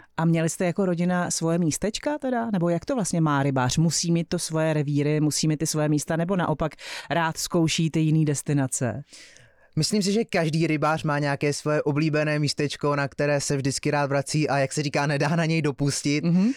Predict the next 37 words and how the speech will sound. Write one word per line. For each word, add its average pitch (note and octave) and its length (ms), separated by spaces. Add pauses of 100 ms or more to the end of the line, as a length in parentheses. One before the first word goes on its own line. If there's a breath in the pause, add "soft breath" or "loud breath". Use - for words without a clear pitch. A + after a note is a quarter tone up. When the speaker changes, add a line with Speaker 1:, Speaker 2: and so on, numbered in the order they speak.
(120 loud breath)
Speaker 2:
A C3 180
my C#3 140
určitě C#3 340
taky C3+ 260
takové C3 400
máme B2 300
v A#2 60
rodině. A#2+ 340
Je A2+ 80
to B2 100
například A#2+ 440
můj B2 120
domovský B2+ 460
potok, C3+ 380
kde B2+ 360
vyrůstal, B2 760
jak C3 120
už C3+ 120
jsem C3+ 100
říkal, B2+ 200
můj B2 160
praděda, B2+ 560
děda, A#2 400
taťka A#2+ 320
i C3 100
brácha. B2 640 (320 loud breath)
Teď A#2+ 140
tam B2+ 160
vlastně A#2+ 280
chytám C3 380
i B2+ 60
já, B2+ 300
vyprávím B2 520
o B2 100
něm A#2+ 260
na B2 120
přednáškách C3 1000